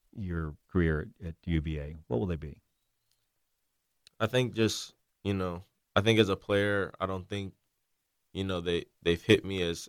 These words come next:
Speaker 2: as hard and as strong, but the play, the pillars, um, I think they are pretty special. And,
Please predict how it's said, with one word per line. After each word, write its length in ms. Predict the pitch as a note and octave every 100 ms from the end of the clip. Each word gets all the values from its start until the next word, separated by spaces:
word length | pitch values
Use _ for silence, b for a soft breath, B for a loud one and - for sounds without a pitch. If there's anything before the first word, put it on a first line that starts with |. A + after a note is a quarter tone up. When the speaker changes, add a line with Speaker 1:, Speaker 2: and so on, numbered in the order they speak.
| -
Speaker 2:
as 160 | E2+ -
hard 320 | F#2 F#2 F2
and 140 | E2+
as 120 | E2+ -
strong, 600 | - F2 F2 F2+ E2+ F#2+ _ -
but 160 | E2
the 80 | -
play, 280 | - F2+ - -
the 120 | F2+
pillars, 560 | - G2+ A2 A2 - - _ _ _ -
um, 240 | F#2 F2 E2+
I 60 |
think 200 | F#2 F#2+
they 120 | F#2
are 160 | F2 F2
pretty 240 | - F2
special. 640 | E2 - E2 - F2 E2+ D#2
And, 180 | D2+